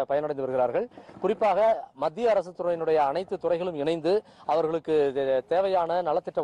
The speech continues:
உதவிகள், அதை பெறும் வழிமுறைகள், ஏற்கனவே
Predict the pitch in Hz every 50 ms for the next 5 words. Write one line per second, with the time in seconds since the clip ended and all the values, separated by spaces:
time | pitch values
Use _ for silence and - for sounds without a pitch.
0 | 139 139 156 160 156 147 165 170 175 131 135 135 135 - - 151 170 190 151 143
1 | 151 175 180 170 151 143 135 160 170 175 - - - - _ - 160 196 208 185
2 | 196 196 190 202